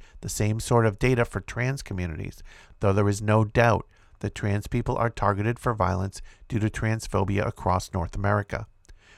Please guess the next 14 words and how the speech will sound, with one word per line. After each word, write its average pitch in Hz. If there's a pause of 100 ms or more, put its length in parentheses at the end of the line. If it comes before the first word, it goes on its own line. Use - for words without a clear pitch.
(140)
with 101
black 101
women 123
comprising 98
the 95
majority 95 (380)
of -
homicide 127
victims. - (1500)
What 120
this -
information 156
tells 160
us 87